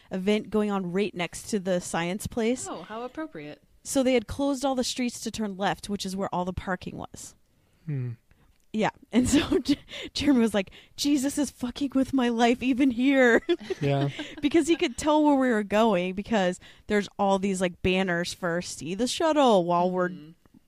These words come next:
Speaker 1: a block away from, I mean, like, literally a block away from it and couldn't get to it.
Speaker 3: Did you ever
Speaker 1: So
Speaker 3: consider just dropping him off and, and he could go see the shuttle and you would just circle the block until he got his
Speaker 1: <laughs>
Speaker 3: fill of the
Speaker 1: We
Speaker 3: shuttle?
Speaker 1: should have done that. We should have done that.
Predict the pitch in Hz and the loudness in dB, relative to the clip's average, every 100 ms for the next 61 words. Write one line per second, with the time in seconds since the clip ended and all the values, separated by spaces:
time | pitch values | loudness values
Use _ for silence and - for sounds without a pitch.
0 | _ 208 - 208 208 220 226 202 196 208 | _ -2 0 0 0 2 2 2 0 -2
1 | 190 226 226 214 247 277 240 196 180 185 | -4 -4 -6 -4 2 4 4 2 0 -2
2 | 180 180 - 170 170 185 - 190 190 165 | -2 -2 -2 -4 -4 -6 -8 -8 -8 -8
3 | - 160 - - - - - - 226 185 | -8 -10 -8 -10 -12 -20 -20 -4 -2 6
4 | 220 240 262 247 220 208 202 185 165 185 | 6 8 8 8 8 8 6 2 2 6
5 | 175 175 180 160 156 160 175 147 147 165 | 6 6 2 4 4 2 0 -2 -2 -2
6 | 147 143 147 156 165 147 156 151 175 151 | -2 -2 0 0 0 2 4 4 4 2
7 | 151 160 151 151 139 143 143 143 135 165 | 2 0 2 2 2 2 2 0 0 0
8 | 147 151 135 143 139 160 147 147 147 139 | 2 2 2 2 2 0 -2 0 0 4
9 | - 139 - 349 - 151 - 311 - 294 | 4 4 0 2 4 4 6 6 4 2
10 | - 269 180 - - 254 - - - - | 0 -4 -6 -8 -6 -6 -4 -4 -6 -12
11 | - - 294 330 302 330 294 269 277 277 | -8 -6 4 4 4 0 0 -2 -2 -2